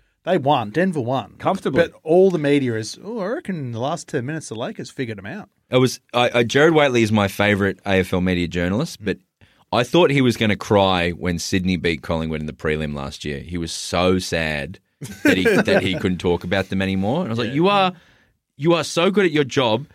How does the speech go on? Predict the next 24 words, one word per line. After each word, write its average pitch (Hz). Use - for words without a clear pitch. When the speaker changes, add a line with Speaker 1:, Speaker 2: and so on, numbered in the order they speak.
Speaker 3:
Take 170
your 165
head 156
out 160
of 156
your 131
asshole 117
and 113
Speaker 1:
<laughs> 208
Speaker 3:
stop 143
talking 151
about 143
Collingwood." 175
Speaker 2:
Yeah, 135
but 147
he 143
got, 160
because 156
of 156
Collingwood, 131
he 120
got 117
that 113
incredible 120